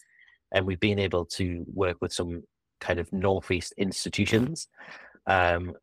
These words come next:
and we're really excited to kind of expand on that moving forward and, and basically create more proud allies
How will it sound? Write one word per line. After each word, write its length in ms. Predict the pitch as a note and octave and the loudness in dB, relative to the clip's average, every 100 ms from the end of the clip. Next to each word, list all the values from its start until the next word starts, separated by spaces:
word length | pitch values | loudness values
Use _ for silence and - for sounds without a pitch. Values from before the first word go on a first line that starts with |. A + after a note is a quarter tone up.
| - | 2
and 160 | G2 F#2+ | 2 4
we're 160 | F#2 | 0
really 280 | F2 F#2 F2 | 2 2 2
excited 400 | F2+ - F2 - | 0 0 0 -2
to 80 | - | -6
kind 200 | F#2+ F2 | -4 -2
of 60 | |
expand 560 | E2 - - G2+ F2+ F2+ | -4 -6 0 2 2 0
on 140 | F2 | -2
that 200 | F2 D#2 - - | 0 -2 -6 -4
moving 320 | F#2+ F2 F2+ | -2 -2 -4
forward 440 | - F#2+ F2 D#2 | 2 4 6 2
and, 180 | E2+ E2 - | -2 -8 -8
and 240 | F2+ F2 E2+ _ _ - | -6 -6 -6 _ _ 2
basically 540 | G#2+ B2+ - F2+ D#2+ - | 2 2 -2 -2 -2 -4
create 440 | - G2 F#2+ E2+ _ _ _ _ - | 0 2 4 0 _ _ _ _ -4
more 500 | F#2+ G2 G2 F#2 - _ | 4 6 6 2 -2 _
proud 300 | - G2 F#2 | 0 2 6
allies 720 | F#2+ G#2 G2 F#2 D#2 F2+ - | 4 4 2 0 -4 -8 -12